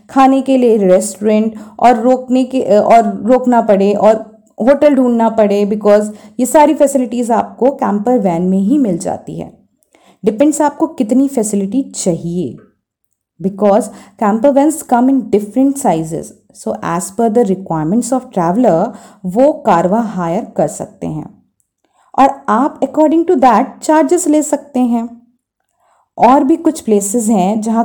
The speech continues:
कारवा पॉपुलर है, like the Konkan Belt, नासिक, गोकर्णा, गुजरात,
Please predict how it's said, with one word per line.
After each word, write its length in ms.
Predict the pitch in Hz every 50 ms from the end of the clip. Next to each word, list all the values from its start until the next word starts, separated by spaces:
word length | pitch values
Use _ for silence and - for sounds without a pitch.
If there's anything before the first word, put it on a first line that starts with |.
| 226 -
कारवा 340 | 214 190 175 180 196 240
पॉपुलर 480 | 247 240 - 185 165 - 196 196 208 208
है, 160 | - 226 247 277 269
like 200 | 226 247 - - - _ _ _ _ _ _ _ - 196 170
the 80 | 226 208 214 - _ _ _ _ - -
Konkan 480 | 220 214 226 240 240 240 277 269 277 262
Belt, 360 | 269 262 269 285 302 277 - - _ _ _ _ -
नासिक, 640 | 175 175 165 170 185 185 - - 240 247 240 240 - - _ _ _ _ _ _ _ _ _ _ -
गोकर्णा, 920 | 160 160 175 170 170 170 - 202 196 196 208 214 226 233 240 247 247 - - _ _ _ _ -
गुजरात, 800 | 160 - 208 202 202 202 - - 180 175 185 196 220 208 - -